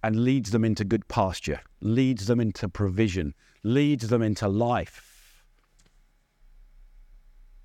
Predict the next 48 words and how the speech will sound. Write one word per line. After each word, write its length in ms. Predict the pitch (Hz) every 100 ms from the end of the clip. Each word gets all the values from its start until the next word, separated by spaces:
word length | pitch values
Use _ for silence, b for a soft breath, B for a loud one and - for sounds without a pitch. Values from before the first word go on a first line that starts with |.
| - _ _ _ - - - _ _ - - _ _ - -
You 80 | 135
see, 220 | 160 175
I, 140 | 156 151
I, 120 | 147 -
I 80 | 135
said 200 | - 214
I 60 |
wouldn't 280 | 175 156 151
talk 220 | - 170
much 240 | 120 104 117
about 240 | 92 -
sheep, 240 | - 95
and 80 | 113
I'm 100 | 117
not 160 | 151 139
gonna 160 | 143
talk 260 | 123 - 127 _
too 200 | - 143
much 220 | 117 92
about 180 | 104 104
sheep 260 | - 113 98
in 80 | 90
this 140 | 85
sermon 360 | - 85 82 87
and 180 | 85 76 _ _ _
how 140 | 120
foolish 460 | 113 - 139 98 -
they 120 | 92
can 140 | 90 82
be. 160 | 80
But 140 | 76 156
let 80 |
me 80 | 190
say 180 | 165 160
this. 160 | 120 117
I 160 | 123
had 200 | 131 127
one 140 | 165 220
interaction 680 | 202 196 175 - - 120
with 140 | 101 95
sheep. 360 | - 113 - b b b -
I 80 |
used 220 | 127 139 -
to 80 |
ride 200 | 139 135
my 120 | 127 127
mountain 480 | 151 208 185 147
bike, 340 | 113 110 160